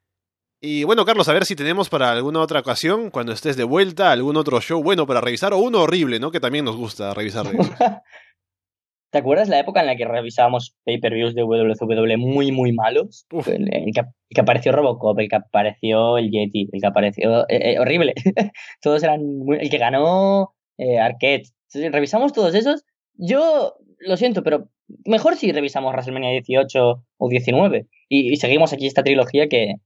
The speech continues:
Speaker 2: que recuerdo como los tres WrestleManias seguidos muy buenos. Y además es que me gustaría volver a ver los, los siguientes WrestleManias, porque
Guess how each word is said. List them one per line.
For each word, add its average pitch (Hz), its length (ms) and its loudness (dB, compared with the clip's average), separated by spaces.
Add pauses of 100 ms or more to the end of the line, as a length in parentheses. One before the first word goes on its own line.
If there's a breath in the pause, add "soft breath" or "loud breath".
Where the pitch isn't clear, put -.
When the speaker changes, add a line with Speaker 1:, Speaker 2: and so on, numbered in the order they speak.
(120)
Speaker 2:
que 127 100 -2
recuerdo 131 320 2
como 143 140 2
los 123 140 -2
tres 123 120 0
WrestleManias 120 680 -4
seguidos 127 340 -2
muy 123 120 -2
buenos. 151 420 0 (560 soft breath)
Y 151 280 2
además 147 240 2
es 277 80 -4
que 240 80 -2
me 190 60 2
gustaría 147 720 2 (100)
volver 135 340 2
a 127 60 4
ver 120 460 -2
los, 123 180 -2
los 120 560 -6
siguientes 123 400 0
WrestleManias, 127 680 0
porque 113 420 -2